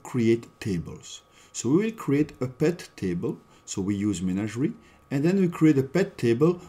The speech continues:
with a definition of each columns. So here we have a column called name, owner I D, species, and sex for the,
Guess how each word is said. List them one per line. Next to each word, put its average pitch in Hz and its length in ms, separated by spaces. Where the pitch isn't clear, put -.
with 156 400
a 123 60
definition 180 720
of - 260
each - 380
columns. 90 640
So - 160
here 117 220
we 101 140
have 95 100
a 87 180
column 92 320
called 85 240
name, 196 440
owner 135 300
I 135 120
D, 135 280
species, 104 720
and 107 160
sex - 380
for 92 240
the, 90 260